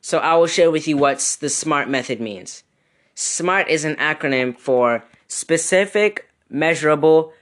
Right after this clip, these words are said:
attainable, relevant, and timely. Number two, prioritize wisely.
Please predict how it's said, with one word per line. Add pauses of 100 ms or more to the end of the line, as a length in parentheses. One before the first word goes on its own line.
(120)
attainable, (280)
relevant, (100)
and
timely. (1000)
Number
two, (340)
prioritize
wisely.